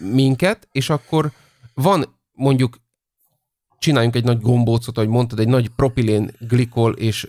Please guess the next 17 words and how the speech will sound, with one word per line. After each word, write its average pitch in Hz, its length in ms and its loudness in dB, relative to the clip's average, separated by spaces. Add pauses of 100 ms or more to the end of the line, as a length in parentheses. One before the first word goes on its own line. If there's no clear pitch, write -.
glicerin 117 640 0
gombócot, 123 680 0
ott 143 160 -2
vagyunk 113 380 -2
mi, 135 260 2 (160)
a - 100 -4
másik 139 460 0
oldalon 139 500 0 (280)
meg 135 220 -2
van 143 160 2
egy 139 140 0
baszott 120 460 -4
nagy 113 240 0
vízfejű 113 480 -2
szervezet, 135 600 -2 (880)
ellenben 117 480 2
Angliával, 147 760 0